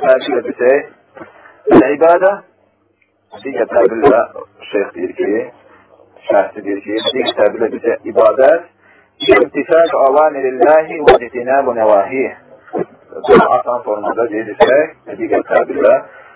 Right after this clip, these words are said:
ibadət Allah subhanahu wa ta'ala'nın əmrlərini yerinə yetirmək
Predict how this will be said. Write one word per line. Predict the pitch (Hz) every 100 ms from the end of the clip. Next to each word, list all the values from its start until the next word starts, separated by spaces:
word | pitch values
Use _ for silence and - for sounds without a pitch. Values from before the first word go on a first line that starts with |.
| _ _ _
ibadət | 143 135 147 143 170 180 190 139
Allah | 139 165
subhanahu | - - 151 151 127
wa | 117
ta'ala'nın | - 131 123 113
əmrlərini | 113 120 110 123 123 123
yerinə | 113 117
yetirmək | 104 113 110 131 156